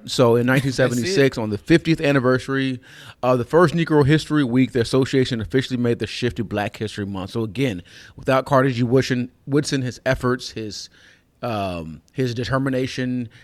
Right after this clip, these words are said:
Speaker 1: his being black, loving black people, loving his culture, his ethnicity, loving his history. If he ever thought about the idea of Negro History Week, we never would have Black History Month. And, you know, at this point, we need Black History Year.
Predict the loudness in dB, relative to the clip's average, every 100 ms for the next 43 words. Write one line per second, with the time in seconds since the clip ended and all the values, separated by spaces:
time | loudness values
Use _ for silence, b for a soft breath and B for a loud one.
0 | b -4 -4 -4 -2 0 2 0 -2 0
1 | 0 0 -8 -4 -2 2 0 2 2 2
2 | 0 -4 -2 -2 -2 -4 -4 -6 -10 -6
3 | 4 4 4 0 0 -4 -2 -2 -2 -4
4 | -4 -4 B B B 0 0 2 -4 -2
5 | 0 0 0 0 0 -4 B B B B
6 | 0 6 8 8 4 -4 -20 -6 4 6
7 | 6 2 0 -2 -2 2 4 4 0 _
8 | -4 0 2 0 0 -2 -2 -4 -2 -2
9 | -2 -4 -2 -2 -2 -4 -6 -6 -8 -8
10 | -8 -8 -8 -10 -12 B B B B B
11 | 2 2 2 0 0 0 0 0 0 -2
12 | -2 -4 0 2 2 0 -6 -8 -8 -12